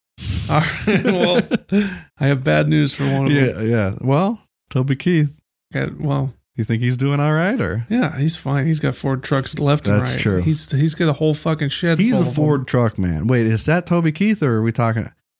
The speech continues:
Speaker 2: I confuse him with all the Keiths, Tobys, Todds, and, you know.
Speaker 1: Toby.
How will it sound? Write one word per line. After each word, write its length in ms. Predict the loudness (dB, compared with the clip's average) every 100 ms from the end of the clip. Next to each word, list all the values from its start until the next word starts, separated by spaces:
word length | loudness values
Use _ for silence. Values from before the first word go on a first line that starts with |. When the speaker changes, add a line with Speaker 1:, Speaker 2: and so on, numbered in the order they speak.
| _
Speaker 2:
I 120 | -2
confuse 440 | 0 0 2 0 2
him 120 | 0
with 80 | 2
all 120 | 0
the 100 | -2
Keiths, 420 | -2 0 0 -2 -6
Tobys, 520 | -2 0 0 -2 -2
Todds, 560 | -2 0 2 0 -2
and, 300 | -4 -4 -6 -8 -6
you 120 | -4
know. 60 | -2
Speaker 1:
Toby. 440 | -2 -2 -2